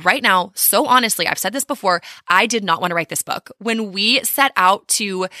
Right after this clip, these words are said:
start the conversation with our publisher on what this book was gonna be about, Bethany and I both felt so passionate and so convicted, I would say, from the Lord that we needed to write a book on the topic of God-defined sexuality. But I'm telling you, my heels were dug in.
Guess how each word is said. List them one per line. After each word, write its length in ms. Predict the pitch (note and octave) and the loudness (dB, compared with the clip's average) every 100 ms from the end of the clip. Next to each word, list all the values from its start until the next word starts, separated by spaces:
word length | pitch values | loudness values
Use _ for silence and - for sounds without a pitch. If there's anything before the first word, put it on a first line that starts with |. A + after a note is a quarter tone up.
| - | -18
start 260 | - - C4 | -2 0 2
the 60 | D#4 | 2
conversation 520 | C#4+ B3+ A#3 G#3 G3+ | 0 2 2 0 -2
with 120 | F#3+ | -2
our 80 | F3+ | -2
publisher 460 | F3+ E3+ F#3 E3+ - | -2 -2 -2 -4 0
on 300 | F3+ G3 G3+ | 2 2 0
what 200 | F#3 D#3+ | -2 -2
this 160 | F3+ | -4
book 180 | - G3 | -2 -4
was 120 | F#3+ | -2
gonna 180 | - E3+ | 0 -2
be 140 | D#3+ E3+ | -2 0
about, 320 | D#3 D3 - | 4 4 4
Bethany 320 | F3 A#3 B3+ | -2 0 -2
and 80 | A3 | 0
I 100 | F3 | 0
both 280 | - D3+ E3 | -2 -6 -6
felt 300 | - D3+ - | -2 -2 0
so 240 | - G3 | 0 0
passionate 580 | - F#3+ F#3+ F#3 D#3 - - - - | 2 0 2 0 0 -2 -12 -18 -2
and 200 | G3+ G3+ | 0 2
so 320 | - A3+ A#3+ | 2 4 4
convicted, 800 | - A3+ G3+ D#3 E3 G#3+ - D#3+ | 2 -2 -2 0 2 2 0 -2
I 120 | E3 | -2
would 140 | F3 | -4
say, 140 | - E3+ | -2 -2
from 260 | - F#3+ | 0 0
the 80 | A3 | 0
Lord 280 | G3+ E3+ E3 | 0 0 0
that 200 | E3 D3 | 0 0
we 440 | F3 D#3+ F3+ F#3+ G3 - - | -2 -6 0 0 0 -6 -8
needed 240 | F3 E3+ F3 | -2 0 0
to 100 | F3 | 2
write 180 | D#3 D#3+ | 2 2
a 80 | |
book 240 | D#3+ D#3+ - - | -2 -4 -4 0
on 220 | E3 F3+ | 0 2
the 80 | F3+ | 0
topic 380 | - D3+ D#3 | 0 -2 -2
of 120 | E3+ - | -4 0
God-defined 480 | D3+ D3 D#3 D3+ | 2 2 -2 -4
sexuality. 560 | - - - D3 D3+ E3 | -2 -2 0 0 0 -4
But 120 | F3+ | -2
I'm 120 | F#3 | -2
telling 220 | G3+ F3 E3 | -2 -8 -8
you, 80 | |
my 140 | D#3+ A3 | -2 -2
heels 260 | C4 C#4+ | 0 -4
were 100 | A#3+ | -4
dug 200 | A#3+ G#3+ F#3+ | 0 2 4
in. 260 | F#3+ G3+ | 4 4